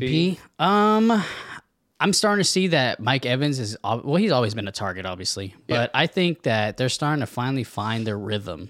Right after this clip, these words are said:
Speaker 1: as far as Baker Mayfield's rhythm with the Buccaneers. I feel like I could see another Mike Evans touchdown. I think he's starting to get back into that trend where he becomes a target in the red zone. So if I needed to choose anything, I do like the Mike Evans, uh, target as far as, uh, anytime touchdown.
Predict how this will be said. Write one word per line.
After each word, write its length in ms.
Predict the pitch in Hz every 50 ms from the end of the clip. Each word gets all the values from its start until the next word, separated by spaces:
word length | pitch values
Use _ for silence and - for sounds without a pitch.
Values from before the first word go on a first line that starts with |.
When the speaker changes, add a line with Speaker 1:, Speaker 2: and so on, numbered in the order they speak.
| - -
Speaker 1:
as 220 | 110 104 107 104
far 140 | - 117 107
as 80 | 104 95
Baker 260 | - 110 107 - 95
Mayfield's 460 | 95 95 92 - - 104 104 98 -
rhythm 300 | 104 101 98 101 98 98
with 140 | 101 98 92
the 160 | - - 101 98 _ _ _
Buccaneers. 680 | - 92 - - 107 98 90 82 90 101 110 139 - - _ _ _ _ _ _ _ _ _ -
I 80 | - 113
feel 180 | - - 202
like 100 | 175 156 104
I 60 | 139
could 140 | - - 123
see 200 | - - 127 127
another 260 | 120 117 120 117 127
Mike 260 | 107 107 110 110 104 -
Evans 260 | - 110 110 107 - -
touchdown. 600 | - 113 110 - - 131 131 139 143 143 139 -
I 100 | - 113
think 240 | 113 - 135 131 117
he's 120 | - 127 -
starting 220 | - 123 117 117
to 60 | 110
get 120 | 113 110 104
back 200 | 110 107 - -
into 140 | 101 95
that 180 | 110 107 101 98
trend 280 | - - 113 107 107 101
where 100 | 101 -
he 180 | - 113 107 104
becomes 420 | 107 110 104 - - 110 110 104
a 60 | 110
target 360 | - - 107 104 104 107 104
in 100 | 104 107
the 80 | 101 101
red 240 | 101 104 98 101 110
zone. 300 | 120 131 143 160 180 - _ _ _ _ _
So 280 | - - - 185 175 175
if 80 | 151 180
I 140 | 180 196
needed 340 | 190 202 202 190 185 185 175
to 60 | 151
choose 300 | 131 - - 156 151 147
anything, 500 | 139 120 123 135 147 156 160 165 170 156 - _ _
I 200 | - 120 123 127
do 140 | 123 143 143
like 180 | 131 123 120 -
the 80 | 113
Mike 240 | 104 98 107 107 -
Evans, 400 | - 113 113 117 117 107 - -
uh, 220 | - 101 95 92 -
target 480 | - - - 95 104 113 113 127 123 - -
as 160 | 104 - -
far 340 | - - - 107 107 104 101
as, 300 | - 101 104 101 101 -
uh, 180 | - 90 92 90 -
anytime 360 | 98 104 104 - - 92 92
touchdown. 520 | - - 87 - - - 80 87 87 87